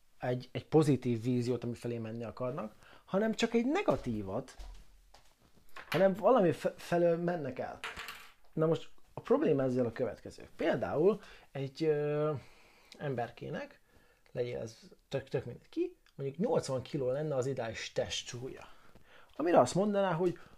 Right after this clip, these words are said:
oké, ez így, ez így jó. Na, már nem kell fogyóznom, ez így jó. Á, és mondjuk kilencven most, amikor meglátja magát a tükörben. És úristen, ezt már nem bírja tolerálni. Tovább fogyókúráznom kell.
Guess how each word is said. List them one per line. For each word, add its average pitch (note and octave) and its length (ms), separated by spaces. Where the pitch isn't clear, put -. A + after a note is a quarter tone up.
oké, D#3+ 280
ez F#3+ 140
így, C3+ 280
ez C3+ 140
így C3 160
jó. C3+ 280
Na, C3 340
már D#3 160
nem D3 140
kell A2 120
fogyóznom, D#3+ 440
ez B2 80
így B2 140
jó. - 160
Á, D#3+ 300
és F3 160
mondjuk G#3 220
kilencven C#3 560
most, - 480
amikor D3 280
meglátja B2 440
magát A#2+ 320
a A2 40
tükörben. E2+ 500
És - 340
úristen, C#3 800
ezt - 180
már D3 140
nem D#3+ 160
bírja C3 260
tolerálni. A2+ 540
Tovább D3+ 400
fogyókúráznom B2+ 1040
kell. - 300